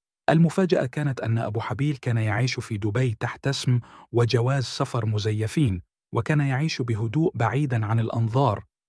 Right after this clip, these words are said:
ويعمل في وظيفة عادية جدا دون أن يثير أي شكوك حوله. قوات الأمن تمكنت من القبض عليه وتأكدت من هويته،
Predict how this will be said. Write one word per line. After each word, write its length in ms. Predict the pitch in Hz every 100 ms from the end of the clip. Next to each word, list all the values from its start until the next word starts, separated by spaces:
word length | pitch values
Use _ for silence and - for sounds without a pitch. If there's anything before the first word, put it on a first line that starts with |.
| _ -
ويعمل 520 | 113 143 160 143 117
في 160 | - 117
وظيفة 440 | 110 113 139 117
عادية 440 | 98 104 117 123 117
جدا 440 | 113 147 113 110 107 - -
دون 280 | 110 156 180
أن 260 | - 139 120
يثير 400 | 117 - 147 127
أي 340 | 135 143 123
شكوك 400 | - 113 123 -
حوله. 440 | - 107 101 90 - _ _ _ _ -
قوات 340 | 135 175 165
الأمن 360 | 127 139 165 156
تمكنت 520 | 117 123 120 110 113
من 100 | 107
القبض 320 | 104 110 107
عليه 400 | 101 110 135 110
وتأكدت 680 | 107 - - - 113 107 110
من 100 | 101
هويته، 540 | 110 135 104 -